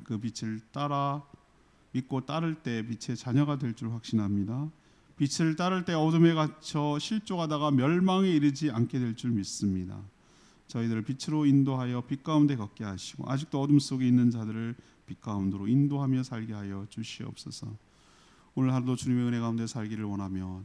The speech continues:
또 간구하는 기도마다 주님께서 응답하여 주시고 기도할 때 내가 죽고 예수가 살고 내 의지가 꺾이고 하나님의 뜻이 나의 삶 가운데 이루어지고 말하기보다 듣는 기도를 할 수 있도록 기도의 내용과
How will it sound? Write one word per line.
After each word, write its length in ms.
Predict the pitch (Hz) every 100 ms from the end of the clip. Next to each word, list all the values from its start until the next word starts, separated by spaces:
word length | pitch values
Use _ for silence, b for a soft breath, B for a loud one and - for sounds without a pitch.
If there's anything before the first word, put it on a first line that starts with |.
| -
또 340 | 135 135 139
간구하는 480 | 139 127 135 143 143
기도마다 600 | 139 127 120 117 120 120 117
주님께서 500 | 110 107 113 110 110
응답하여 640 | 127 143 135 131 123 120
주시고 540 | 113 101 - - 101 113 b b b b b _
기도할 400 | - 135 139 135
때 400 | 127 135 131 127 123
내가 240 | 147 165
죽고 480 | 160 135 - 131 127
예수가 400 | 123 117 117 120
살고 580 | 113 104 98 101 98 104
내 120 | 127
의지가 480 | 156 156 156 151 143
꺾이고 520 | 151 - 135 127 123
하나님의 480 | 127 180 180 165 160
뜻이 260 | 143 -
나의 240 | 123 120 120
삶 260 | 139 135
가운데 340 | 127 120 110 104
이루어지고 580 | 98 95 92 117 117 110 b b b b b b b _ _ _ _ _ _
말하기보다 840 | 139 131 139 135 127 123 123 123 -
듣는 420 | 151 151 170 170
기도를 340 | 165 127 127
할 100 | 131
수 160 | - 117
있도록 500 | 110 110 104 101 104
기도의 360 | - 110 110
내용과 800 | 104 107 143 151 147 139 135 143